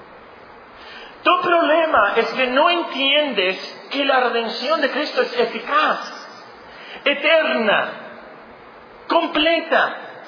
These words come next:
Es de todo pecado para siempre. Tu incredulidad, ¿es pecado, sí o no? Claro, es pecado. Tu falta de fe es un pecado, claro. Tus dudas son pecado, claro.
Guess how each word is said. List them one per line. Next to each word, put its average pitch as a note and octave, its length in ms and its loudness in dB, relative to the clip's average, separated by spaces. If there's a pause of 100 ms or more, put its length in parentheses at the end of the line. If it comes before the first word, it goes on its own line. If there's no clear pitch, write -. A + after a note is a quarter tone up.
(220)
Es C4+ 180 2
de - 480 -2
todo F4+ 380 4
pecado C4 960 2 (220)
para D#4 220 4
siempre. E4 880 2 (1120)
Tu E4+ 160 4
incredulidad, D#4+ 1300 0
¿es A#3+ 160 4
pecado, F4 440 4
sí C#4 180 2
o A#3 80 4
no? D3+ 120 2 (300)
Claro, - 500 2
es - 100 -8
pecado. E3+ 520 2 (520)
Tu E4+ 140 2
falta E4 280 4
de B3 120 4
fe A#3+ 420 2
es G3+ 120 -4
un G#3 100 -8
pecado, B3+ 440 4
claro. C4 360 2
Tus A#3 120 2
dudas D4 300 4
son A3+ 180 0
pecado, D4+ 400 2
claro. B3+ 320 2